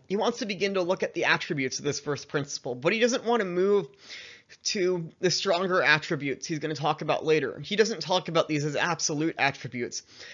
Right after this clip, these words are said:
because they're really only attributes God has in reference to the actual existence of the world. And each of these could be formulated in another way to prove the existence of God all on their own, but SCOTUS thinks they work a little bit better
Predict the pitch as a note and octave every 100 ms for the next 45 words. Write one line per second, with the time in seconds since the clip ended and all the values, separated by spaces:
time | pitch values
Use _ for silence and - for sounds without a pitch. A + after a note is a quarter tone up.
0 | - - G#3 G3 G#3+ A3+ C4 D#3 G3+ F#3+
1 | C#3+ E3+ - F3 D#3+ E3 - F#3 F3 C#3+
2 | C#3+ F#3 C#3 C3+ C#3+ - - - - G#3+
3 | F#3 F#3+ G3+ - F#3+ F3+ - - G#3+ E3
4 | C#3+ - E3 F3+ C3 F3 - F3 D#3 C#3+
5 | D#3 D#3 - D3+ - C3+ C3 C#3+ A#2 -
6 | D3 C#3+ _ _ _ - - - - _
7 | G3+ G#3 G#3 B3+ C4 C#4 A#3 A3 - -
8 | A#3 G3+ G3 B3 F3+ G#3 F3 D#3+ D3+ D#3
9 | F#3 E3+ D#3+ F#3+ F3+ C3 A2 - - -
10 | - E3+ - A3+ F#3+ G#3+ E3+ E3 G3 -
11 | G3 E3+ D3+ F3+ F3 - F3+ F#3+ E3+ E3+
12 | D3+ D#3+ E3 B2 B2 - - - G3 G3
13 | - A#3+ A#3+ A#3 - A3+ - G#3 G3+ F3+
14 | G#3+ G#3 F#3+ G3 G3 E3+ D#3 E3+ D#3+ C3+
15 | C3